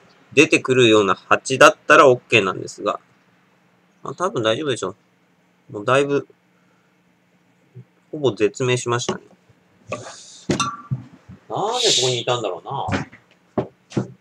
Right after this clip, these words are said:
ここら辺に、俺のベランダに、蜂の巣があるという可能性が。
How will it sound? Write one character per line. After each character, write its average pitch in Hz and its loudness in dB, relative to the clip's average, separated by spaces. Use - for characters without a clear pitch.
こ 131 -12
こ 180 -8
ら 190 -4
辺 190 -4
に、 185 -4
俺 147 -6
の 160 -4
ベ 131 2
ラ 175 6
ン 185 0
ダ 180 2
に、 170 -4
蜂 - -2
の 175 -4
巣 - -6
が 123 10
あ 160 10
る 127 0
と 107 -6
い 98 -2
う 95 -8
可 - -4
能 131 -2
性 110 -4
が。 104 -2